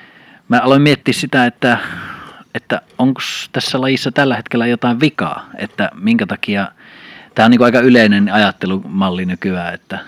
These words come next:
ja varmaan aina ollut, että kaikkea yritetään kasvattaa aina. Kaikesta pitää tehdä isompaa, kaupallisempaa, suurempaa. Onko siitä niinku välttämättä mitään hyötyä? Kun mä vaikka tänään pelasin, pelasin tossa kierrosta ja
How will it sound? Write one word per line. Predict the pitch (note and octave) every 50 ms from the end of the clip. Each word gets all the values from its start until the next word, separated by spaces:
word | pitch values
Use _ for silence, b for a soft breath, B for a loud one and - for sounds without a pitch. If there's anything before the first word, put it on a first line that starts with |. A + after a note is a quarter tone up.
| - -
ja | F2+ E2
varmaan | E2+ E2 E2+ F#2 F#2+ F2 F2+
aina | F#2+ G2 F#2 F2 F#2
ollut, | G2 F#2 F2 E2 E2+ F2+
että | F#2+ _ - - -
kaikkea | - C3+ C3+ - - G#2+ G2+
yritetään | G2+ G#2 G2 - G#2+ G#2
kasvattaa | - C3 B2 - - - - - _ _ - - - -
aina. | D#2+ - - - - _
Kaikesta | - - C3+ C3 - - - A#2
pitää | - - G#2+ G#2
tehdä | - G#2+ - D#3 -
isompaa, | C#3+ - - A#2+ F#2+ E2+ D#2+ - - - F2+ F2 E2+ - _ B B B B B B B B
kaupallisempaa, | - A2 G#2+ F#2 - F2+ F2 E2+ - - F2+ F2 - - F#2 F2+
suurempaa. | - A2+ G#2+ F#2+ F2 F2+ E2+ D#2+ D#2+ - - D2+ - - - _ _ B B B B B B B B B B B B B B B B B B B -
Onko | A3+ B3+ - E3+
siitä | D3+ E3 D#3 D#3+ D3+
niinku | D#3 D3+ D3+ D3+
välttämättä | D#3+ E3 D#3 - - A2 A2+ A#2 - B2+
mitään | B2+ B2+ - - B2+ B2 B2+
hyötyä? | D3 C3+ G2 D#2+ - - G#2 G#2
Kun | A#2+ C3
mä | C3+ C3+ C3+ - - _ _ _ _ _ _ _ _ _ _ _ _ -
vaikka | B2 - - C3+
tänään | C3 B2 B2+ B2 A#2+ A2
pelasin, | B2 B2 B2 A2+ G#2 G#2 A2+ G#2 G2 - B B B B B B B B B B B B B B _ - _
pelasin | - B2 A#2+ A2+ G2+ A#2+ A2+ G#2+
tossa | A2+ - - -
kierrosta | - - A#2 A2 G#2 G2+ F#2+ - - - G2
ja | F#2 F#2 F#2 F#2